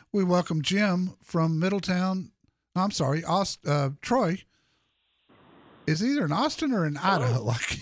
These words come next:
Speaker 1: I don't know for sure. Troy, where you at?
Speaker 2: I am in Austin, driving back to Houston,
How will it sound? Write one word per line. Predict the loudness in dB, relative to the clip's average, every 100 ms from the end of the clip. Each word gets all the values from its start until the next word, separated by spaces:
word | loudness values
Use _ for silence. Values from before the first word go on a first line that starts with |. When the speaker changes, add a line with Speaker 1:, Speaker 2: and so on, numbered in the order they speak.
| -8
Speaker 1:
I | -4
don't | 0 2
know | 2 0
for | -2
sure. | -2 -2 -2 -4 -12 -12 0
Troy, | 2 4
where | 2
you | 2 2
at? | 0 -6 _ _ _ _ _ _ _ _ _ _ _ _ _ _ -20 _ -2
Speaker 2:
I | 0 0 -2 -4
am |
in | 0 0 -2 0
Austin, | 2 2 2 0 0 4
driving | 4 4 0 0
back | 0 0
to | -8 -6
Houston, | -4 -6 -2 0 0